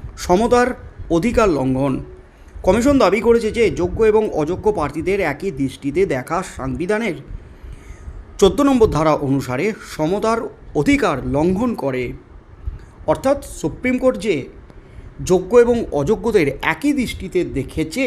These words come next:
সেটা সমতার যে অধিকার, সেটাকে লঙ্ঘন করেছে। সংবিধানের ধারা, চোদ্দ নম্বর ধারা লঙ্ঘন করেছেন প্রধান বিচারপতির নির্দেশ, এমনই কিন্তু দাবি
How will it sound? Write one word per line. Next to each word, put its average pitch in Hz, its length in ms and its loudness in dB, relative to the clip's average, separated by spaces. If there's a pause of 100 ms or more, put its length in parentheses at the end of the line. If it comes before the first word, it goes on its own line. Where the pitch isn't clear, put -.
(840)
সেটা 202 280 2 (380)
সমতার 165 560 -2 (680)
যে 147 100 4 (180)
অধিকার, 208 400 0 (180)
সেটাকে 143 360 -4 (240)
লঙ্ঘন 226 440 0
করেছে। 135 360 -4 (280)
সংবিধানের 220 600 0 (140)
ধারা, 147 260 2 (560)
চোদ্দ 196 240 0 (120)
নম্বর 226 240 0 (100)
ধারা 139 180 -2 (140)
লঙ্ঘন 135 360 -2
করেছেন 185 360 -6 (120)
প্রধান 139 240 -6 (100)
বিচারপতির 120 520 -4 (160)
নির্দেশ, 165 360 0 (220)
এমনই 285 260 0
কিন্তু 190 180 -4
দাবি 127 300 -2